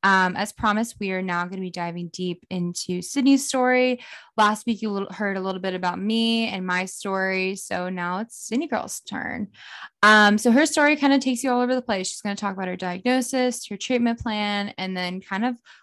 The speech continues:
life after cancer. She definitely has a wide range of different roller coaster rides and things like that, which I think you guys are gonna find really interesting. So without further ado, Sydney Girl, take it away.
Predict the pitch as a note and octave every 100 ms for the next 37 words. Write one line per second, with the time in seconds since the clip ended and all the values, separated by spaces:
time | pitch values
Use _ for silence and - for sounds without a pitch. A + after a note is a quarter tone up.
0 | _ F#3+ G3+ A3 A3 G3+ G3 F#3+ - -
1 | - - - - _ - A#3 G#3 G#3+ G#3+
2 | G3+ F#3+ F#3 F#3 F3+ F3+ F3+ F3+ F3+ F3
3 | F3 F3+ F3+ F#3 F#3 F3+ F3 E3+ - G3
4 | G#3+ A3+ A#3 A3+ A3+ A3 G#3 G3+ G3+ G3
5 | G3 G3 F#3+ F#3+ F#3 F3+ F3 E3+ F3+ F#3
6 | F3+ E3+ F3+ F3+ E3+ F3+ F3+ - E3 E3+
7 | E3+ F3+ G#3 G3 - G3 F#3+ G3 - -
8 | F3+ F3 F3+ - - _ _ F#3+ F#3 -
9 | - F#3 A#3 E4 C#4 G3+ F#3 G3 C4+ D4+
10 | - - A#3 B3 C4+ C#4 C#4+ C#4 - G#3+
11 | C4 C#4 D4 - C4+ A#3+ - - A3